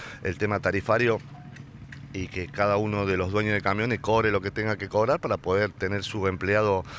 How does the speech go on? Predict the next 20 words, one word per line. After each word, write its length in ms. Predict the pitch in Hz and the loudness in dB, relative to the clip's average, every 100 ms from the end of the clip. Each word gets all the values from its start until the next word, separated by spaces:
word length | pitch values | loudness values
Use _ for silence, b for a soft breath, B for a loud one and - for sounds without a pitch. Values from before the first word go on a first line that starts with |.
| B B | B B
eh, 280 | 90 90 82 | -2 -2 0
en 120 | 95 | -2
blanco, 380 | 92 135 165 107 | 2 2 2 -4
porque 220 | 120 98 | -4 -2
la 100 | 95 | 0
realidad 480 | 92 92 95 104 95 | 0 0 2 4 2
que 160 | 90 98 | 0 0
hoy 120 | 104 | 2
a 40 | |
los 160 | 101 101 | 0 0
costos 300 | 113 101 98 | -2 -2 -2
que 80 | 92 | -4
se 80 | 101 | -4
están 220 | 107 104 | -2 -2
manejando 600 | 98 - 120 165 135 98 | 0 0 0 2 2 2
es 160 | 95 | -2
imposible 540 | 107 101 95 - 120 107 | -2 -2 -2 -2 -2 -2
tener 260 | 101 101 | -2 -2
un 100 | 101 | -2
empleado 760 | 98 92 101 104 101 92 90 | -2 -2 0 2 2 2 0